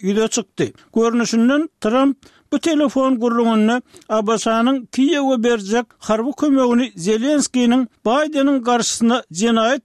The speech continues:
dergäwini açmagy buýurmak şerti bilen baglanşdyrdy.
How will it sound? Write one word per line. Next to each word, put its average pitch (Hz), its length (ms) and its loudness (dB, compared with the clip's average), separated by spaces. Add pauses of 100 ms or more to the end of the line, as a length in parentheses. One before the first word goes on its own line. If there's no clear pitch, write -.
dergäwini 262 520 0 (100)
açmagy 226 600 0 (220)
buýurmak 247 520 2
şerti 247 460 -2
bilen 233 300 0
baglanşdyrdy. 214 920 -2